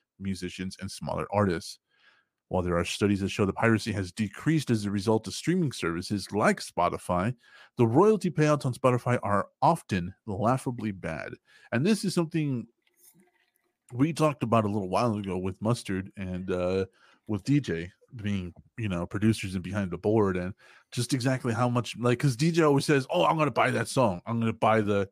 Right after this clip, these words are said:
buy that album." And we keep telling him, Dude, it's, you give the artist more money and support the more ar-,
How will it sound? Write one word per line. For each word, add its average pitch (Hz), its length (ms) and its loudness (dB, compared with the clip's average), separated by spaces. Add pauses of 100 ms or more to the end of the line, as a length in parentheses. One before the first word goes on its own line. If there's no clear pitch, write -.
(600)
buy 113 140 2
that 107 180 0
album." 98 380 0
And 98 180 -4 (400)
we 135 140 4
keep - 220 -8
telling 160 260 2
him, 101 240 -6
Dude, 120 240 0 (360)
it's, - 440 -8
you 110 360 -2
give 131 300 2
the 113 100 0
artist 104 480 2
more 104 260 0
money 110 260 0
and 90 160 -8
support 110 400 -2
the 101 60 -8
more 92 180 -4
ar-, 104 200 0